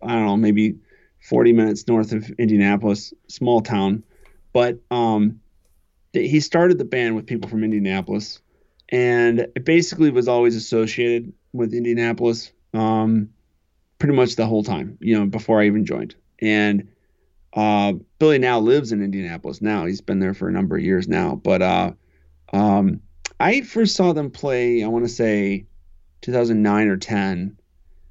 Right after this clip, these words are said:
and they'd already been around a couple of years, I think, at least. Well, there's a whole, there's a whole, you know, uh, history there that kind of predates even that. That's, like, high school band type stuff,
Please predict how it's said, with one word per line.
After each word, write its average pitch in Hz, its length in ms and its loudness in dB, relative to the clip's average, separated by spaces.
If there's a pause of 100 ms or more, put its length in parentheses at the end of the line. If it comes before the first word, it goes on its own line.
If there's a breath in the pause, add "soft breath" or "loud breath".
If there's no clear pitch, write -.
(120)
and 117 140 -4
they'd 131 140 4
already 156 260 2
been 131 180 -2
around 113 640 -2 (100)
a 104 60 -10
couple 101 360 -4
of 98 60 -2
years, 104 320 0
I 87 100 -4
think, 82 420 -6 (440)
at - 100 -8
least. - 420 -4 (240 soft breath)
Well, 131 320 2 (320 soft breath)
there's 202 300 4
a 131 100 0
whole, 120 460 -2 (300)
there's 165 200 -4
a 147 60 -4
whole, 123 460 0 (200)
you 135 140 -4
know, 85 400 -8 (240)
uh, 101 360 0
history 143 440 -4
there 110 440 2
that 117 120 0
kind 120 160 -2
of 101 100 -4 (260)
predates 120 440 2
even 113 300 -4
that. 101 320 -4
That's, 107 180 -8
like, - 140 -8 (200)
high 123 160 -4
school 120 240 0
band 101 360 0
type 90 220 -4
stuff, 98 360 -4